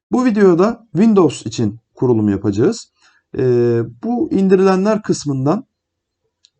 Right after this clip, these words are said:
tüm sürümlere ulaşabilirsiniz. Fakat burada bize bir uyarı veriyor. Python'ın üç nokta dokuz ve üzeri sürümleri Windows yedi veya önceki sürümlerde kullanılamıyor diyor.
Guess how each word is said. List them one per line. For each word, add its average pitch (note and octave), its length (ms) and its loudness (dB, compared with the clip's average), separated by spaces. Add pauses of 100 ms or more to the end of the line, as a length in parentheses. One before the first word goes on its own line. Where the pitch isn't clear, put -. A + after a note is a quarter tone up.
(180)
tüm A3+ 200 -2
sürümlere D#3+ 480 2
ulaşabilirsiniz. D3+ 1040 0 (260)
Fakat A3 400 -2
burada F#3 280 2
bize F3 200 2
bir A3 140 -2
uyarı D#3 340 6
veriyor. G2+ 340 -2 (400)
Python'ın G#3 580 -2 (120)
üç A3 240 -4
nokta F3 300 -2
dokuz D3 280 -2
ve G3 100 0
üzeri C3+ 320 0
sürümleri F#3 600 0
Windows F#3+ 480 0
yedi F3 180 0
veya D3+ 200 0
önceki F3 400 -2
sürümlerde D#3+ 640 -2 (640)
kullanılamıyor F3+ 840 2
diyor. F#2+ 220 -4